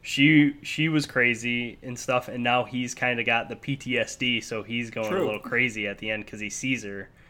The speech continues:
Speaker 1: You
Speaker 2: All
Speaker 1: know,
Speaker 2: the time.
Speaker 1: so, yeah,
Speaker 2: Which
Speaker 1: it's
Speaker 2: is cool.
Speaker 1: just, yeah,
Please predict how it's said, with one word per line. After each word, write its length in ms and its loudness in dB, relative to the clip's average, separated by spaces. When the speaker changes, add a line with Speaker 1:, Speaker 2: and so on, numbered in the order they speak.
Speaker 1:
You 60 -8
Speaker 2:
All 100 -6
Speaker 1:
know, 120 -8
Speaker 2:
the 60 -12
time. 80 -10
Speaker 1:
so, 320 -6
yeah, 200 0
Speaker 2:
Which 80 0
Speaker 1:
it's 80 -6
Speaker 2:
is 40 -8
cool. 80 2
Speaker 1:
just, 300 -6
yeah, 300 -4